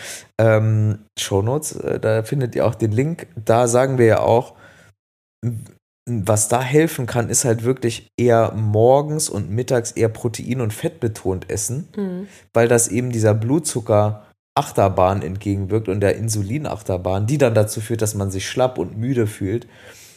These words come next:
Speaker 1: Das heißt, ich esse sogar oder ich trinke entweder einen Shake oder ich, ich esse Eier oder irgendwas,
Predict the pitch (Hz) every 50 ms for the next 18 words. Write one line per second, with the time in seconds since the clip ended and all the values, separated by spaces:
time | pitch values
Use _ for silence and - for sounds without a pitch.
0 | _ _ _ 120 117 113 123 120 120 120 - - - 135 135 - - - - 147
1 | - - 123 110 110 110 104 107 104 107 104 - 104 101 98 - 101 - - -
2 | - - 131 143 147 147 - 110 127 - 127 113 101 98 98 95 - - - 147
3 | 147 143 135 - 120 110 104 98 85 107 - - - 110 - - - 113 - -
4 | - - 113 131 131 131 127 123 117 87 95 101 101 - - 117 120 123 117 110
5 | 110 117 - -